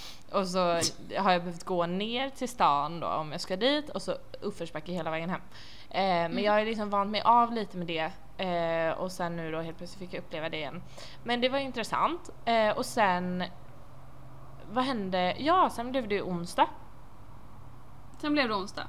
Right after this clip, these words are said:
Speaker 2: precis. Och, eh, det är ju en vecka sedan nu då, sen, när det här släpps.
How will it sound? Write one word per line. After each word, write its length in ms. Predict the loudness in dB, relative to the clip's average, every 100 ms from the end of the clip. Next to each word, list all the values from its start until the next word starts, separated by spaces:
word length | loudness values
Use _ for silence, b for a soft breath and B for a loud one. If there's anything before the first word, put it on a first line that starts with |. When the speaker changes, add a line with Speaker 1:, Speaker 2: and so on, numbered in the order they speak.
| -8
Speaker 2:
precis. 640 | -6 -6 -6 -6 -6 -8 -10 -8
Och, 280 | -8 -6 -2
eh, 360 | 0 2 0 0
det 60 |
är 260 | 0 2 0
ju 120 | -4 -8 -12 -6
en 120 | -2
vecka 280 | -2 -2 -4
sedan 200 | -2 0
nu 100 | 0
då, 120 | -2
sen, 160 | -6 -6
när 140 | -4 0
det 60 |
här 140 | 2 2
släpps. 500 | 0 -4 -8 -10